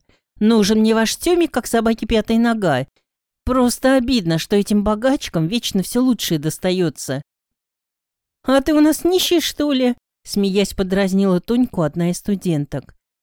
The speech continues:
"Сама каждое утро на Ситроене в универ заявляешься. От бедности, что ли?" "Да ну вас!" махнула рукой Тонька и покинула весело хохочущих подруг.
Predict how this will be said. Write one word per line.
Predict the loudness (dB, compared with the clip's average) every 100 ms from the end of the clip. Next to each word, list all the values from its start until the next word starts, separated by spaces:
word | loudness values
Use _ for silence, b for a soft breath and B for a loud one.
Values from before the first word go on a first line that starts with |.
| _ _
"Сама | -6 0 4 4 2
каждое | 0 -2 0 0
утро | -2 -2 0
на | 0
Ситроене | 0 -2 -4 -2 0 0 0
в |
универ | 2 2 2 -2
заявляешься. | -2 -2 0 0 0 -2 -6 -10 -10 -12 _ _ _
От | -2 -2
бедности, | -2 0 -2 -2 -4
что | -6 -4 -4
ли?" | -4 -6 -8 _ _ _ _ _ _ _ _ _ _ _ -8
"Да | 0 2
ну | 4 4
вас!" | 2 -2 -4 -10 _ _
махнула | -2 -2 0 0 2 0
рукой | 0 -2 -2
Тонька | 0 0 0 0 -2
и | 0
покинула | -2 -4 -2 0 0 0
весело | -2 -4 -4 -6
хохочущих | -6 -10 -8 -8 -10 -14 -14
подруг. | -10 -8 -8 -10 -12 -18